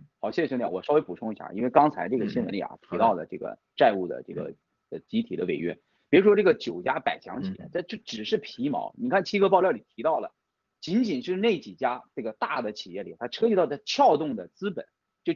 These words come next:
Speaker 1: 它撬动的这个债务是多大，这个债务我们要看到，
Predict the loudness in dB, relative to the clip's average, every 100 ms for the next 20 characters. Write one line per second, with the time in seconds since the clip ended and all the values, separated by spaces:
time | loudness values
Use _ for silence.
0 | -4 -2 -2 2 2 2 -2 -8 -8 -10
1 | -4 -2 0 -2 -8 -16 -18 -16 -14 -14
2 | _ _ -8 -2 0 0 -2 -12 -8 -8
3 | -8